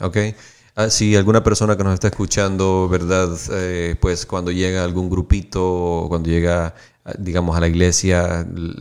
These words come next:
le da la inquietud de darle un abrazo a alguien y un besito, por favor, no lo haga, ¿verdad? Necesitamos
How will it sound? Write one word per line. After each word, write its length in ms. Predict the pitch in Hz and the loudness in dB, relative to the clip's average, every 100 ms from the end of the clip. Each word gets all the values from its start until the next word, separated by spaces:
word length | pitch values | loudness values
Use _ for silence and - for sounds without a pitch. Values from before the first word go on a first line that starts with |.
| - | -12
le 260 | 90 87 85 | -8 -6 -2
da 140 | 95 | -2
la 80 | 95 | -2
inquietud 340 | 92 87 104 90 | -6 -8 -6 -2
de 60 | |
darle 160 | 87 92 | -2 -2
un 100 | 95 | -4
abrazo 560 | 87 90 90 92 - 85 | -2 0 -2 -2 -2 0
a 140 | 85 | 0
alguien 400 | 92 90 90 90 | 0 -2 -4 -4
y 80 | 85 | -4
un 100 | 85 | -4
besito, 560 | 87 - 104 - 95 _ | -4 -4 -6 -8 -10 _
por 140 | 101 | -6
favor, 200 | 87 110 107 | 2 2 2
no 120 | 110 | 0
lo 180 | 101 110 | 2 2
haga, 300 | 101 82 - - _ - | 2 -2 -8 -18 _ -4
¿verdad? 340 | 90 90 92 | 0 2 0
Necesitamos 880 | 95 90 92 90 92 98 107 98 | -2 -4 -4 -4 -2 -2 -2 -4